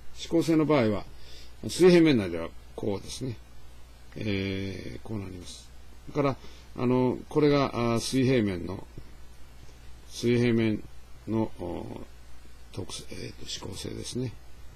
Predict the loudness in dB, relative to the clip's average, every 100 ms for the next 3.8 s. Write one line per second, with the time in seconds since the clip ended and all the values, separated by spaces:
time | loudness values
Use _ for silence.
0 | -14 -16 -14 -14 -10 -10 -10 -14 -14 -14
1 | -14 -12 -12 -12 -12 -14 -12 -10 -10 -12
2 | -12 -12 -12 -12 -12 -12 -14 -14 -14 -16
3 | -16 -14 -14 -14 -14 -14 -16 -12